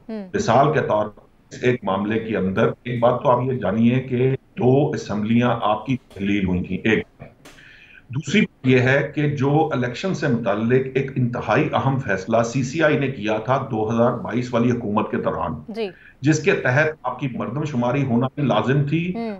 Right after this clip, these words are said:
Speaker 2: और मरदमशुमारी के बाद जब मरदमशुमारी हो जाती है और
Speaker 1: हम्म।
Speaker 2: उसको recognize कर लिया जाता है, यानी उस मरदमशुमारी को accept कर लिया जाता है,
Speaker 1: हम्म।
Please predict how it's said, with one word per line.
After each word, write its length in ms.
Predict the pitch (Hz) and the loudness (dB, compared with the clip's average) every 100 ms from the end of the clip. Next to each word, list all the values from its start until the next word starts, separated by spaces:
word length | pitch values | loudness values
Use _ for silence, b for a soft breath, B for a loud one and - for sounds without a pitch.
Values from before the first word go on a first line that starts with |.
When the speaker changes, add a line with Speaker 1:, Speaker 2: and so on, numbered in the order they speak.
| 160 | 0
Speaker 2:
और 180 | 135 | 2
मरदमशुमारी 640 | 120 117 113 - 120 117 131 | 2 0 0 0 2 4 2
के 140 | 147 | -2
बाद 440 | - - 120 139 | -4 0 0 0
जब 200 | - 131 | -2 -2
मरदमशुमारी 580 | 104 117 127 131 120 131 | -2 -2 -2 0 0 0
हो 320 | 120 - 139 | -4 -2 2
जाती 380 | 180 135 - 120 | 4 4 2 0
है 300 | 113 123 135 | 0 0 -2
और 120 | - | -2
Speaker 1:
हम्म। 160 | 123 233 | -4 -4
Speaker 2:
उसको 240 | 208 147 | -4 -2
recognize 480 | 110 113 180 196 185 | -2 -2 0 2 0
कर 220 | - 117 | -2 -4
लिया 220 | 110 107 104 | -4 -4 -2
जाता 300 | 101 98 113 | -2 0 0
है, 140 | 123 | 2
यानी 160 | 127 147 | 2 2
उस 240 | 175 - | 0 2
मरदमशुमारी 680 | 117 117 131 131 123 117 127 | 4 4 2 0 2 4 2
को 280 | 123 143 147 | 0 0 0
accept 440 | - - 208 - | -2 -2 -2 -2
कर 120 | - | -4
लिया 220 | 98 101 101 | -4 -2 0
जाता 340 | 107 - 127 | 0 4 4
है, 220 | 151 - 226 | 4 0 -10
Speaker 1:
हम्म। 160 | 220 | -10